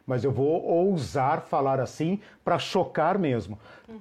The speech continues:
Speaker 1: Todos nós carregamos uma sequela, uma mágoa, uma ferida, uma decepção sofrida na mão de uma autoridade.
Speaker 2: É verdade. Uhum.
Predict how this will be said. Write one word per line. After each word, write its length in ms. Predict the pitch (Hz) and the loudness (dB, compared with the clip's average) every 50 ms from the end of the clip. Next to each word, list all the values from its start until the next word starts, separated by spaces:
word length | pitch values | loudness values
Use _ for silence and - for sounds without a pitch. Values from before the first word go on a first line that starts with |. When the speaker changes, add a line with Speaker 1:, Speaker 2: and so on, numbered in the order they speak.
| 208 220 | -6 0
Speaker 1:
Todos 720 | 254 247 247 262 285 302 339 320 311 294 285 247 - - | 4 4 6 6 6 4 2 2 2 0 0 0 -2 -4
nós 540 | 120 131 143 139 135 131 147 135 - - - - | -2 0 0 2 2 2 0 -2 -6 -12 -16 -8
carregamos 840 | - 180 165 147 151 156 143 113 98 127 135 143 160 175 170 143 135 | -2 -2 0 0 2 0 0 0 0 0 0 0 0 0 -2 -2 -2
uma 200 | 147 147 143 135 | -2 -2 -2 -2
sequela, 960 | 135 - - - 208 208 208 - - 143 135 135 127 127 127 135 147 156 139 - _ _ _ _ _ _ | -4 -4 -4 -2 -2 -2 -4 -4 -2 0 0 2 2 2 0 0 -2 -4 -6 -12 _ _ _ _ _ _
uma 240 | - 208 226 220 185 | -4 -2 0 0 0
mágoa, 680 | 165 143 131 127 131 131 123 120 123 127 135 131 135 135 - - | 2 2 2 2 2 2 0 0 -2 -2 -2 -2 -2 -6 -10 -8
uma 160 | - 180 220 202 | -4 -2 -2 -2
ferida, 720 | - - 196 156 123 123 131 131 131 131 131 135 131 139 | -2 -2 -2 0 0 0 0 0 0 0 0 0 -2 -2
uma 220 | 143 139 147 185 202 | -4 -4 -2 -2 0
decepção 840 | 175 170 135 - 160 143 - - - - - 143 139 143 156 160 160 - - - _ | 0 -2 -2 -4 -6 -6 -6 -8 -12 -6 -4 -2 0 0 0 -2 -4 -10 -20 -20 _
sofrida 880 | - - - - 170 139 - - - - 139 139 147 165 160 147 165 151 | -18 -10 -4 -2 -2 -2 -2 -6 -8 -4 -2 0 0 0 0 -2 -2 -2
na 180 | 151 147 143 | -2 -2 -2
mão 380 | 123 110 113 120 127 135 151 147 | -2 -2 -2 -2 -2 -2 -4 -4
de 180 | 135 110 131 123 | -4 -4 -2 -2
uma 460 | 120 123 135 143 147 151 151 151 - - | -2 -2 -2 -2 -2 -2 -4 -6 -6 -4
autoridade. 960 | - 135 135 139 135 135 - 139 131 135 131 110 107 104 92 80 78 - - - | -2 0 0 0 -2 -2 -2 -2 -2 -2 -2 -4 -6 -8 -10 -10 -14 -16 -18 -18
Speaker 2:
É 20 | - | -20
verdade. 220 | - 190 - - - - _ _ _ _ _ _ _ _ _ _ _ _ _ _ - | -20 -20 -20 -20 -20 -20 _ _ _ _ _ _ _ _ _ _ _ _ _ _ -20
Uhum. 60 | 208 | -20